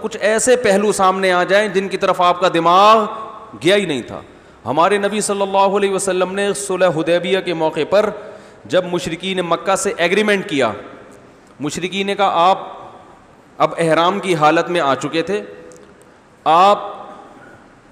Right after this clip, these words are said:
اس سال عمرہ نہیں کر سکتے۔ اب شریعت میں حکم ہے کہ احرام کو کھول کے سر مڑوایا جائے، سر منڈے-، منڈائیں گے تو احرام کھلے گا۔ اب نبی صلی اللہ علیہ وسلم نے صحابہ کو حکم دیا سر منڈا لو اور احرام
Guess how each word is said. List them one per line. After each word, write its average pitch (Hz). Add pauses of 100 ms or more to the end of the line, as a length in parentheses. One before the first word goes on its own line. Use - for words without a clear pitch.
(440)
اس 214
سال 190
عمرہ 175
نہیں 170
کر 151
سکتے۔ 120 (540)
اب 135
شریعت 202
میں 214
حکم 202
ہے 208
کہ 214
احرام 170
کو 190
کھول 175
کے 185
سر 180
مڑوایا 147
جائے، 117
سر 175
منڈے-، 170
منڈائیں 170
گے 202
تو 196
احرام 160
کھلے 127
گا۔ 123 (880)
اب 175
نبی 175
صلی 175
اللہ 160
علیہ 160
وسلم 156
نے 151
صحابہ 143
کو 143
حکم 147
دیا 160
سر 151
منڈا 139
لو 170
اور 147
احرام 147